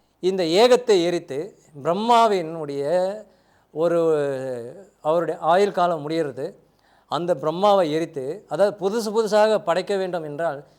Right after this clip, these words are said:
சி-, ஈஸ்வரனை தவிர வேற ஆளும் முடியாத ஒரு விஷயம். பிரம்மாவை எரித்து இன்னொரு பிரம்மாவை அதிலிருந்து உருவாக்கினார். எப்படிப்பட்ட விஷயம் பாருங்க, க-, இறைவனானவர். காஞ்சியை சுற்றி அநேக கபா-, அஹ்,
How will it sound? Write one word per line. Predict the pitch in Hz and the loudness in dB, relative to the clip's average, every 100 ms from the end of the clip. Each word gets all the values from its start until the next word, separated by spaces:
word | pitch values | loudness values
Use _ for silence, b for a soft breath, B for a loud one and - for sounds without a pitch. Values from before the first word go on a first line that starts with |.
| b b | b b
சி-, | - 180 | -12 -8
ஈஸ்வரனை | 190 190 185 170 | -6 -4 -4 -4
தவிர | 160 151 156 | -4 -2 -2
வேற | 135 139 | -2 -2
ஆளும் | 143 151 | -4 -4
முடியாத | 131 131 143 135 | -8 -4 -4 -6
ஒரு | 120 | -12
விஷயம். | 110 - _ _ _ _ _ _ _ _ _ _ | -16 -20 _ _ _ _ _ _ _ _ _ _
பிரம்மாவை | 160 220 247 247 226 196 | -4 -4 2 2 4 4
எரித்து | 185 196 196 151 196 - _ _ _ _ _ _ | 2 -2 -4 -8 -8 -12 _ _ _ _ _ _
இன்னொரு | 185 240 254 247 | -6 2 4 4
பிரம்மாவை | 214 233 240 233 202 | 2 0 2 4 4
அதிலிருந்து | 196 208 208 208 185 | 2 2 2 0 -2
உருவாக்கினார். | 180 180 147 147 135 _ _ _ _ _ _ _ 147 | 0 0 -2 -10 -12 _ _ _ _ _ _ _ -10
எப்படிப்பட்ட | 147 180 160 156 147 | -6 -4 -4 -4 -6
விஷயம் | 143 165 | -6 -8
பாருங்க, | 135 117 - | -10 -12 -12
க-, | 139 131 123 139 | -8 -6 -8 -8
இறைவனானவர். | 143 165 139 131 120 107 _ _ _ _ _ _ _ _ _ _ _ _ | -4 -4 -6 -10 -14 -16 _ _ _ _ _ _ _ _ _ _ _ _
காஞ்சியை | 165 226 247 240 | -2 0 0 -2
சுற்றி | 202 202 226 175 - | -4 -6 -2 -2 -4
அநேக | 156 185 208 185 175 220 - - | -6 0 0 0 -2 -2 -12 -6
கபா-, | 160 180 170 156 143 135 127 135 | 0 6 6 6 4 0 -6 -8
அஹ், | 127 120 113 | -12 -12 -12